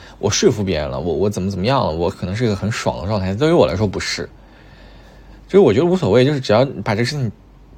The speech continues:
做下去了，解决了就 OK 了，对吧？长期以往你自己还是要保持一个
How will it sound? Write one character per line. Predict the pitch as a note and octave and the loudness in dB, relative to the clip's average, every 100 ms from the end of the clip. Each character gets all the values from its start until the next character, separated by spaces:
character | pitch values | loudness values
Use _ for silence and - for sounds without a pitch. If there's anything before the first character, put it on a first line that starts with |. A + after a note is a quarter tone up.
| - - - | -20 -20 2
做 | A#3 C#3 | 4 4
下 | G2+ | 2
去 | - F2+ | 0 -2
了， | F#2 | -2
解 | - G2 | -2 -2
决 | F2 F#2+ | 0 0
了 | A#2+ | 0
就 | A#2 | 0
OK | B2+ C3 A#2 C3+ | 2 2 2 0
了， | B2 - - - - | 0 -6 -20 -20 -18
对 | - | -12
吧？ | F#2+ | -10
长 | - A#2+ | -4 -6
期 | C3 | -2
以 | C3+ | 2
往 | A#2+ E2+ | 2 0
你 | E2 | -4
自 | C#3 | -4
己 | G2+ | -4
还 | G2 F#2+ | -4 -6
是 | B2+ A2 - - - - - | -4 -4 -6 -18 -20 -16 0
要 | A#2+ | 2
保 | G#2 E2 | 2 0
持 | E2 - G#2 | -2 -6 -4
一 | F#2 | -2
个 | G2 G2 E2 | 0 2 0